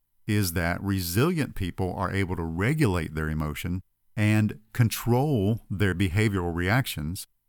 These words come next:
so that they respond appropriately in any given situation. In his Nicomachean Ethics, Aristotle said, "Anybody can get angry. That's an easy matter. But to grow angry on the right occasion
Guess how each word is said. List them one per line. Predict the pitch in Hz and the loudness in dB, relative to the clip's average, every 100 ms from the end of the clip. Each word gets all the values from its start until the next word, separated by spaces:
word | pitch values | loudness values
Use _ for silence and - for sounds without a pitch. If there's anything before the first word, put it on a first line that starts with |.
| _ | _
so | - 120 | 0 2
that | 110 | 2
they | 104 101 | 0 0
respond | 92 - - 110 113 - | 0 0 2 2 2 0
appropriately | 104 _ - - 135 165 104 85 69 73 73 69 - _ - | -8 _ -8 0 0 0 0 0 -2 -6 -6 -8 -12 _ -2
in | 104 | 0
any | 87 87 90 | 2 2 0
given | 78 71 71 | -2 -4 -4
situation. | - - - - - 110 _ _ _ | -6 -8 -8 -8 -10 -16 _ _ _
In | 104 110 | 2 2
his | 95 98 92 - | 4 2 2 -2
Nicomachean | 120 104 123 123 98 92 87 80 82 | 0 4 4 4 2 2 0 -2 0
Ethics, | 92 92 76 - - - - _ _ - | -2 0 -4 -4 -4 -4 -10 _ _ -6
Aristotle | 104 101 117 - 104 92 | 0 2 4 4 4 2
said, | - 95 71 71 80 - _ _ - | 0 0 0 -2 -6 -12 _ _ 4
"Anybody | 127 156 107 85 73 76 | 6 8 6 4 2 0
can | 80 107 | -2 0
get | 95 90 | 2 2
angry. | 87 87 71 76 - _ _ - | 0 0 -4 -8 -14 _ _ -4
That's | 95 - | -2 2
an | |
easy | 104 98 90 | 2 4 0
matter. | 78 76 82 - _ _ | 0 -4 -8 -14 _ _
But | - 107 | -8 -2
to | 107 | -2
grow | 82 92 98 113 | -2 -2 4 4
angry | 147 120 110 95 104 107 _ _ _ - | 4 4 4 4 2 0 _ _ _ -8
on | - 90 | -4 -2
the | |
right | 82 76 82 135 | -2 2 4 2
occasion | - 117 95 78 80 | 2 0 2 -2 -6